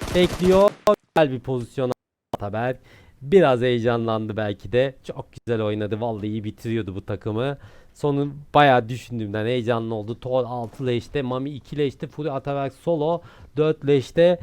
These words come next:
Herkesin mid stack'ine atladığı otuz bir kişilik haritada solo dört kill aldı. Sky Corona'da da üç leş var.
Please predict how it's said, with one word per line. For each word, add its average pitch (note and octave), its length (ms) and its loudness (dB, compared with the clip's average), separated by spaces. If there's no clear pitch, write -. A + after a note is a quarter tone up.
Herkesin F#3 540 0
mid C#3+ 160 -4
stack'ine C3+ 380 -2
atladığı C#3 640 -2
otuz C#3+ 380 -8
bir D3 140 0
kişilik - 560 -6
haritada C3+ 880 -2
solo B2 540 -4
dört A#2 280 -2
kill B2+ 220 -4
aldı. A2 420 -4
Sky C#3+ 360 -4
Corona'da A2+ 340 -4
da A2+ 180 -8
üç D3 260 -8
leş C3 260 -2
var. D3 220 0